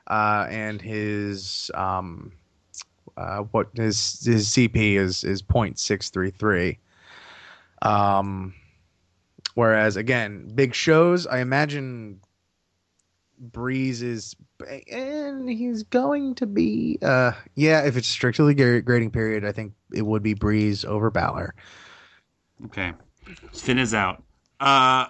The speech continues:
Speaker 2: I wrote Austin Aries down, and I'm too lazy to even look up what he did on Wikipedia, but I feel like just disqualifying
Speaker 1: Mm.
Speaker 2: him.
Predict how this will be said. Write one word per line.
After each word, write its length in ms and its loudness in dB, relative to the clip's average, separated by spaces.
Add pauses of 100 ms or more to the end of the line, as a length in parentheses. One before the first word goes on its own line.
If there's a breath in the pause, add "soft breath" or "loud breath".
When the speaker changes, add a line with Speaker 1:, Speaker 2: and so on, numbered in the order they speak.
Speaker 2:
I 120 4
wrote 180 2
Austin 320 0
Aries 300 -4
down, 320 -2 (500)
and 140 -2
I'm 260 2
too 240 -8
lazy 340 -2
to 80 -8
even 280 -2
look 180 -2
up 140 -6
what 80 -4
he 120 -6
did 160 -2
on 120 -2
Wikipedia, 600 -2
but 160 -6
I 180 2
feel 200 -2
like 140 -4
just 220 -6
disqualifying 680 -6
Speaker 1:
Mm. 40 -8
Speaker 2:
him. 180 -14